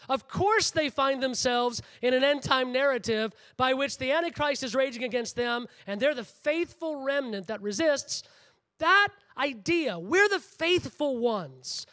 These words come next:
The Pope is the Antichrist, we're the faithful remnant. That idea then animates their replacement theology, because what is one of the key tenets here? Israel was unfaithful. We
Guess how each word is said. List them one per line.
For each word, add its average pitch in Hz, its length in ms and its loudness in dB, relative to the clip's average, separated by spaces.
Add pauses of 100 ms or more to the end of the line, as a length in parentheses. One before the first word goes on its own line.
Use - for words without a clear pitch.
(180)
The 269 160 2
Pope 370 420 0
is 277 140 -6
the 294 160 -4
Antichrist, 240 720 -2 (160)
we're 392 240 4
the 381 100 4
faithful 285 460 -2
remnant. 247 460 -2 (280)
That 381 340 4
idea 320 640 0
then 269 220 -4
animates 277 800 -6 (220)
their 302 120 0
replacement 302 720 -2
theology, 185 640 -4 (240)
because 302 480 -2
what 269 300 -2
is 302 200 -4
one 254 220 0
of 285 140 -6
the 285 80 -10
key 302 220 -8
tenets 403 420 -6
here? 330 280 -4 (320)
Israel 330 800 2 (140)
was 285 240 0 (100)
unfaithful. 269 1120 -2 (600)
We 285 760 0